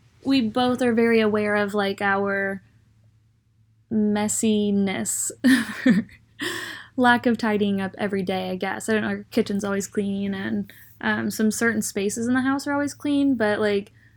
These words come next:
we have a tendency to kind of, like, leave clothes on the floor and not make the bed. Like, little stuff where I'm like, "Ooh, I would love to have a made bed every day. Why don't I do that?"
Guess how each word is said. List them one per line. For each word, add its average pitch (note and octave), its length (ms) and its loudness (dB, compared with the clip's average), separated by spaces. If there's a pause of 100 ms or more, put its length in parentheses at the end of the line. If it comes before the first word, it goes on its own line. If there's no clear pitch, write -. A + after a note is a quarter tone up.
(160)
we A3+ 100 4
have A3 100 4
a G#3 60 2
tendency G#3 480 0
to G3+ 80 0
kind G3+ 260 -4
of, G3+ 140 -4
like, F#3+ 320 -8
leave G#3 460 -2
clothes C#4 400 0
on C4+ 180 4
the C4+ 100 6
floor A#3+ 1080 -2
and F#3 840 -6 (340)
not A#3 180 4
make A#3 180 -2
the A3 80 -2
bed. G3+ 360 -2 (100)
Like, A3+ 160 2
little C#4+ 280 4
stuff A3+ 440 0
where A3+ 80 4
I'm A3 100 4
like, A3 240 0 (100)
"Ooh, C#4 340 2 (300)
I B3 160 2
would D4+ 120 2
love C4+ 440 0
to B3+ 120 -4
have B3 280 0 (180)
a A#3 80 -2
made A#3+ 360 0
bed C4+ 200 -4
every A3 280 -2
day. - 380 -10 (400)
Why G#3+ 220 0
don't E4 200 0
I F#4+ 120 -2
do G4+ 260 8
that?" F#3+ 360 -2